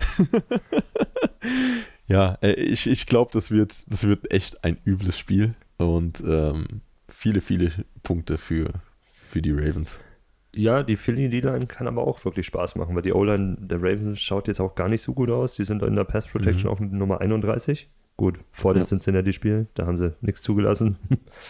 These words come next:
Speaker 2: Da werden sie jetzt ein bisschen besser ausschauen, aber ich glaub auch schon vierzehn Sacks zugelassen.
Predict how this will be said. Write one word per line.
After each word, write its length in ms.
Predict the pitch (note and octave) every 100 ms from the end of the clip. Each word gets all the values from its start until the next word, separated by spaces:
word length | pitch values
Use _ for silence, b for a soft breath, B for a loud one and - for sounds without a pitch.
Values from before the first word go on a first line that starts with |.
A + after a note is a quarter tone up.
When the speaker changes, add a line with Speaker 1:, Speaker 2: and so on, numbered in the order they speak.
| B B B B B _
Speaker 2:
Da 300 | G2 F#2+ F#2+
werden 160 | F#2 F#2+
sie 60 |
jetzt 100 | F#2
ein 140 | G2+ F#2
bisschen 320 | A#2 - A2
besser 260 | G2+ - G2+
ausschauen, 320 | G#2 - G#2+
aber 260 | G2+ G2+
ich 120 | G2 -
glaub 200 | G#2 -
auch 140 | G#2
schon 340 | - A2 G#2+ G#2 _ b b b b
vierzehn 320 | - B2+ - A2+
Sacks 320 | C3+ - -
zugelassen. 560 | C3 C3 C3 - D#3